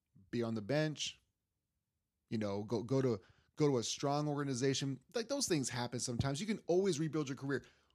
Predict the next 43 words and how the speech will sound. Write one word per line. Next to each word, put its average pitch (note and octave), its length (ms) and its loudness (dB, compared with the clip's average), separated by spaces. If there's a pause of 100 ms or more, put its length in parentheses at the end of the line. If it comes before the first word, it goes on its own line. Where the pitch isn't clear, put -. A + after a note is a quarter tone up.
(160)
We B3 140 6
see A#3 180 0
it D3+ 80 2
in A#2+ 120 -2
coaching D3+ 580 0 (720)
all G#3 420 10
the D#3+ 160 10 (220)
f-ing D3+ 120 2
time. C#3 320 2 (360)
How A3+ 160 0
many B3 160 0
times G3+ 320 0
we G3+ 100 -4
see F#3 220 -4
coaches F3 500 0 (300)
absolutely F3 1000 2
f-, B5 420 4
up D3 180 -2 (380)
and D#3 140 2
then D3+ 60 2
they D3+ 60 2
have C#3+ 80 0
to C#3+ 60 -2
go C#3+ 80 0
to B2 100 0
smaller B2+ 400 -4
programs E3+ 560 -4
and A2+ 80 -6
then G#2 80 -8
work B2 180 -2
their D#3+ 80 -2
way E3+ 220 0
up D3 160 -2
and B2 100 -8
they A#2+ 60 -2
go A#2 160 0
work A2+ 260 0
for G#2+ 260 -10
Nick D3+ 220 -2
Saban D#3 440 0
or G2 220 -14
Bill D#3+ 180 2
Belichick D3 460 -2